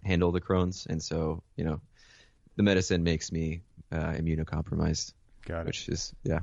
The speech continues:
Speaker 2: Uh, w-, and you talk about your, re-, you know, how big of a reader you are. You're reading, like, eighty books a year. Is that accurate?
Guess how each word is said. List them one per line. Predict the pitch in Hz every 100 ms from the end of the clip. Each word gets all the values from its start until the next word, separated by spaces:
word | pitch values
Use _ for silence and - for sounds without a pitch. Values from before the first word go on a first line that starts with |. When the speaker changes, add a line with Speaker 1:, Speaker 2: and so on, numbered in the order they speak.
| 90 - - - - - - - - - - -
Speaker 2:
Uh, | 107 107 101
w-, | 123 127
and | 131
you | 143
talk | 143 262 240
about | 143 104 98
your, | 95
re-, | 90 92
you | 98
know, | 85
how | 85 92 92
big | 87 95
of | 87
a |
reader | 80 85 85
you | 82 80
are. | 78 80 78 -
You're | - 87
reading, | 87 90
like, | 82 82
eighty | 85 85
books | 80 85 -
a | 82
year. | 80 82 82
Is | 85
that | 98 95
accurate? | 101 - 110 107